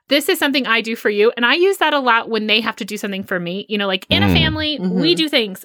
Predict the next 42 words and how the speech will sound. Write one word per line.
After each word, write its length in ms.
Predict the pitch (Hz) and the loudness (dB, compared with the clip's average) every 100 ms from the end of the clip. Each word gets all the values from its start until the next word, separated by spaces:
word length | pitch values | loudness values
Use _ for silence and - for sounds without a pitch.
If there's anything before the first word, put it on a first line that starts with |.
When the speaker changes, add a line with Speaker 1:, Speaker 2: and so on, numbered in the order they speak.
| _ | _
Speaker 1:
I 140 | 311 370 | -2 -2
go 320 | 247 294 349 | 2 2 2
to 120 | 349 | -2
these 160 | 320 269 | -4 -2
practices 360 | 254 233 175 | -2 0 2
Speaker 2:
Yeah. 120 | 92 92 | 2 0
Speaker 1:
because 240 | 220 226 | -4 -4
I 100 | 214 | -2
love 260 | 208 220 240 | 0 0 0
you 100 | 233 | -2
and 140 | 208 | -2
I 60 | 196 | -4
support 360 | 196 196 170 | -4 -4 -4
you. 180 | 160 156 - - - | -4 -4 -8 -20 -4
I 120 | 233 247 | -2 0
am, 180 | 247 233 | 0 0
in 80 | 226 | -2
fact, 300 | 202 185 - | -2 -4 -6
bored. 280 | 131 208 - - | -12 -12 -12 -6
<laughs> 80 | - - - - - | -6 -6 -12 -14 -8
Speaker 2:
Mm-hmm. 340 | 87 85 302 453 427 - 539 440 | 0 2 2 0 -6 -6 -4 -2
Speaker 1:
Not 180 | 370 440 | 0 0
because 180 | 508 494 | 2 2
I 60 | 480 | 4
don't 140 | 427 | 2
love 180 | 370 466 | 2 2
you, 340 | 294 220 220 269 - - | 2 0 -2 -6 -14 -4
but 160 | 339 339 | -2 2
because 400 | 349 381 - - | 2 0 0 2
<laughs> 40 | |
watching 360 | 392 359 466 403 | 2 2 0 0
you 140 | 403 | 0
touch 240 | 403 381 381 | 0 0 -2
your 100 | 359 | 0
toes 480 | 415 415 302 294 | 0 2 0 -2
is 300 | - 285 285 | -4 -6 2
just, 240 | 415 415 - | 2 2 2
like, 360 | 359 330 - 339 - | 0 -2 -6 -10 -4
not 160 | 294 - | -2 0
that 140 | 262 | 2
exciting. 480 | 196 147 156 - | 2 2 0 0
Speaker 2:
<laughs> 60 | 120 | -6